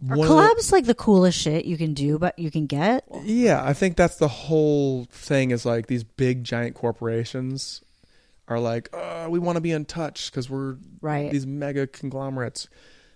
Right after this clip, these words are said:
Speaker 2: So let's collaborate with this little sneaker boutique that's got their ear to the street, or this
Speaker 1: Mm.
Speaker 2: designer who's young and cool."
Speaker 1: Like Bad Bunny.
Speaker 2: Like Bad Bunny. Bad Bunny. He's this big, you know, international superstar. Let's collaborate with him.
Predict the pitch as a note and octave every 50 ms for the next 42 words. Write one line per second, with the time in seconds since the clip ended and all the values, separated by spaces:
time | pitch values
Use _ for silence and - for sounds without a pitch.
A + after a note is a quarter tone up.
0 | _ - - - C#3 C3+ B2+ B2+ C#3 D3+ - - - - C#3+ C#3 C3 C#3 C3+ C3
1 | C3 C3 C3 C3 B2+ B2 _ - B2 A#2 - - B2+ B2+ B2+ B2 A#2+ - - -
2 | C3+ B2 - C3 A#2 B2+ B2 A#2 - - B2+ B2 A#2 - - - A2 - - -
3 | - - - B2 A2+ - B2 A2+ B2 B2+ B2 A#2 A2 B2 A#2+ - - - B2+ A2+
4 | - - - B2+ A#2+ B2+ B2 - B2+ B2+ A#2+ A#2 - - - B2+ A#2+ A#2 A#2 A#2
5 | A#2+ B2 A#2+ A#2 A2+ A2 A2+ B2+ C#3 C#3+ C#3 C3 B2+ A#2+ A2+ A2 - - C#3 C3
6 | A2+ - - - F3+ E3 - - F3 D#3+ D#3+ D#3+ D#3 D3 - D#3 D#3 D#3 C#3+ C#3+
7 | C#3 C#3 C#3 _ - - B2 A#2+ A#2 _ - B2 A#2+ B2 B2 B2 A#2 B2 B2 A#2
8 | A2 A2 G#2+ A#2+ B2 - - A#2+ B2 B2 A#2+ B2+ B2+ B2 A#2+ A2+ A#2 A#2 A#2 A#2+
9 | A2+ A2 A#2 A2+ A2 - - B2+ B2 B2+ B2 A#2+ A#2+ B2+ C3+ _ _ _ - C#3
10 | A#2+ A2 - - - C3 B2 A#2+ A#2 A2+ A2+ - B2 A#2+ C3 B2 B2 A#2 - -
11 | A2 - A#2 A2+ - - C3 A#2+ A#2 A2+ A#2 A2 A2 - A2+ G#2+ B2